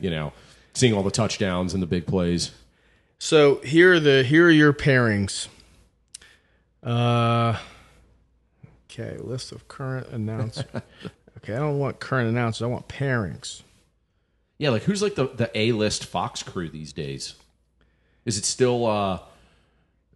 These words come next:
Speaker 1: uh, Dipshit and Troy Aikman?
Speaker 2: Dipshit and Troy Aikman.
Speaker 1: Um,
Speaker 2: Um,
Speaker 1: Joe Buck.
Speaker 2: Joe
Speaker 1: Thank you.
Speaker 2: Buck. Yeah, that guy's a, he's so pompous.
Speaker 1: Is he such an asshole? The worst.
Speaker 2: But I like him.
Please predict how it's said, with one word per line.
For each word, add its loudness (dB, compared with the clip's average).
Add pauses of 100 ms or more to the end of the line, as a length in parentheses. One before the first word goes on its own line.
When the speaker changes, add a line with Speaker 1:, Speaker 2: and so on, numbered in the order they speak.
Speaker 1:
uh, -10 (320)
Dipshit -2
and -4
Troy 0
Aikman? -4 (760)
Speaker 2:
Dipshit -4
and -8
Troy -6
Aikman. -10 (380)
Speaker 1:
Um, -4
Speaker 2:
Um, 6 (1600)
Speaker 1:
Joe 8
Buck. 2 (160)
Speaker 2:
Joe 6
Speaker 1:
Thank 4
you. 0
Speaker 2:
Buck. 4
Yeah, 8
that 2
guy's 0
a, -8 (300)
he's 0
so 0
pompous. -4
Speaker 1:
Is 2
he -2
such 0
an 0
asshole? 2 (360)
The -2
worst. 0
Speaker 2:
But 12
I 12
like 12
him. 6